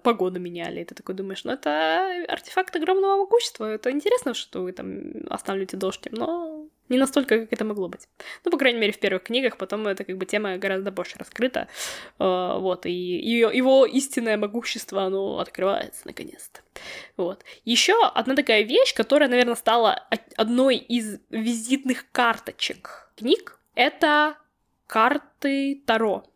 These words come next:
То есть у каждого из вот этих вот принцев Амбера есть при себе колода Таро, которая состоит из портретов их братьев и сестёр.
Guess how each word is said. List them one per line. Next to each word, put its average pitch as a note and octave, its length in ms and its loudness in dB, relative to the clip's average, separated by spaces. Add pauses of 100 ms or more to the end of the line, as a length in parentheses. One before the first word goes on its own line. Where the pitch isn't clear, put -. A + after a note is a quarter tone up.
(160)
То - 80 4
есть G#3 260 0
у - 80 -6
каждого D4 480 2
из A#3 240 -4
вот A3+ 140 0
этих B3+ 180 0
вот A#3 180 0
принцев B3 480 0
Амбера G3 440 -4 (220)
есть A#3+ 540 2
при A#3 120 0
себе G#3 460 2 (260)
колода C4+ 680 2 (160)
Таро, F#3+ 480 -2 (200)
которая D4 440 4
состоит A#3+ 500 2 (140)
из C#4 200 2
портретов A3 720 -4 (240)
их C#4 340 2
братьев A3 400 2
и B3 40 0
сестёр. - 400 -8